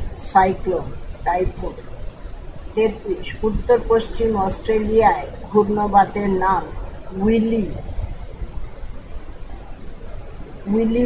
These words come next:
উইলি, টর্নেডো, সাইক্লোন। থার্টি থ্রি, উইলি উইলি। থার্টি, উইলি। থার্টি ফোর, ব্যারোমিটার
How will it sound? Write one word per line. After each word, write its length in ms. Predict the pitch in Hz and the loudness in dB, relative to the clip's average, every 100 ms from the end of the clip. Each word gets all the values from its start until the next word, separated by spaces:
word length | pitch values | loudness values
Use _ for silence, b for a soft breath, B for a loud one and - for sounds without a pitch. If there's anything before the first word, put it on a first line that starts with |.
| 220 | 4
উইলি, 340 | 220 196 196 220 - - | 4 2 0 -2 -4 0
টর্নেডো, 640 | 208 196 196 208 214 196 185 - - - - | 6 6 6 4 4 2 0 -2 -4 -4 4
সাইক্লোন। 560 | 190 185 - 175 160 - - - - - - - | 4 4 0 -4 -4 -6 -10 -10 -10 -10 -10 -8
থার্টি 300 | - - 214 196 | -4 -2 -2 -2
থ্রি, 140 | - 208 226 202 | -2 0 0 2
উইলি 260 | 208 202 214 190 | 2 4 2 2
উইলি। 260 | 175 - - - - - - - - - - - - - - - | 0 -2 -10 -12 -12 -12 -12 -12 -12 -14 -12 -12 -12 -10 -10 -4
থার্টি, 260 | 214 196 - - 226 | -4 -2 -8 -2 2
উইলি। 960 | 233 240 247 214 220 220 233 214 196 175 - - - - - - - | 4 2 2 0 0 0 0 0 2 0 -4 -8 -10 -8 -8 -6 -4
থার্টি 260 | 214 208 220 - | -2 0 0 2
ফোর, 180 | 208 156 - - - 196 | 0 0 -4 -6 2 8
ব্যারোমিটার 640 | 196 214 233 233 220 | 8 8 4 4 6